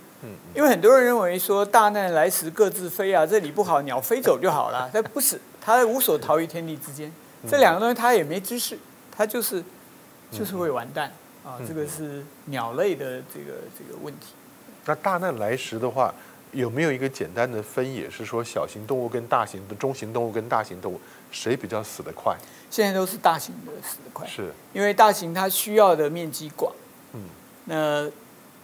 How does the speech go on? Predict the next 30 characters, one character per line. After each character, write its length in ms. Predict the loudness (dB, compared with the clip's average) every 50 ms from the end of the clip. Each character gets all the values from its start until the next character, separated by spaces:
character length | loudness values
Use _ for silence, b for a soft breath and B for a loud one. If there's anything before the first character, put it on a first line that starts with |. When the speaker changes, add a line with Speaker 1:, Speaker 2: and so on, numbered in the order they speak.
| -20 -18
Speaker 2:
它 180 | -8 -2 -2 2
在 180 | 4 4 4 4
这 100 | 2 -2
个 300 | -2 -2 -2 -2 -2 0
食 280 | 0 0 0 0 -2
物 140 | -4 -4 -4
的 120 | -4 -4
金 220 | -6 -6 -8 -8 -8
字 120 | -8 -10
塔 260 | -10 -10 -12 -12 -12 -12
也 120 | -14 -14 -12
在 200 | -12 -12 -12 -12 -14 -16 -6
高 160 | -2 0 0
端 200 | 0 0 -4 -6
一 60 | -6 -8
点， 200 | -12 -14 -16 -16
Speaker 1:
嗯。 80 | -18 -16 -12
Speaker 2:
下 240 | 0 4 4 4 4
端 180 | 4 0 0
崩 180 | 0 0 -2 0
坏， 220 | -2 -2 -2 -2 -4 -10 -18 -20 B B B B B B B B -20 -6 0
高 160 | 0 0 2
端 320 | 2 0 -2 -2 -6 -8
就 160 | -12 -12 -12 -12 -12 -12 -14 -16 -14 -12
没 80 | -10
有 80 | -8 -6
办 160 | -6 -6 -6
法 240 | -8 -12 -14 -14 -14 -14 -14
维 120 | -14 -12 -10 -8
持。 180 | -8 -8 -8